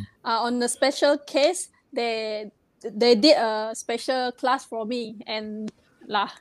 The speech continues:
yeah. And I was the only one, I think, <laughs> at the time. <laughs>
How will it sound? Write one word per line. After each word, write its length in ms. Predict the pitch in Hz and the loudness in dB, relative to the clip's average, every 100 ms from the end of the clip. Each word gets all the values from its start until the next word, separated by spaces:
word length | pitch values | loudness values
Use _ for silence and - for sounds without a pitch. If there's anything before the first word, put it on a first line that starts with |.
| _ - | _ -4
yeah. 160 | 214 - _ _ _ _ _ - | -4 -4 _ _ _ _ _ -6
And 140 | 247 220 | -2 4
I 140 | 247 | 4
was 340 | 262 311 320 - | 6 4 2 -4
the 120 | 247 | -2
only 320 | 247 254 277 | -2 -2 -2
one, 300 | 277 294 294 | -2 -2 -2
I 120 | 233 | -6
think, 300 | 233 294 359 - | -6 -4 -4 -6
<laughs> 100 | 359 | 2
at 100 | 302 269 | 4 6
the 100 | 285 | 4
time. 300 | - 262 349 - | 4 -2 -2 -2
<laughs> 1400 | - 123 101 160 - - _ - 294 - 330 - 320 - | 0 2 0 -6 -10 -16 _ -6 2 6 8 8 4 0